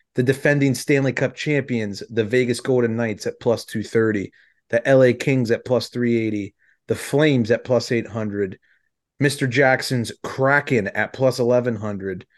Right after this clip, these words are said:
the Canucks at plus fourteen hundred, the Ducks at plus seventeen thousand,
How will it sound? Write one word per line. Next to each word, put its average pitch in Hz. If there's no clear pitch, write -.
the -
Canucks 135
at 117
plus 123
fourteen 123
hundred, 101
the 117
Ducks 127
at 117
plus 127
seventeen 147
thousand, 113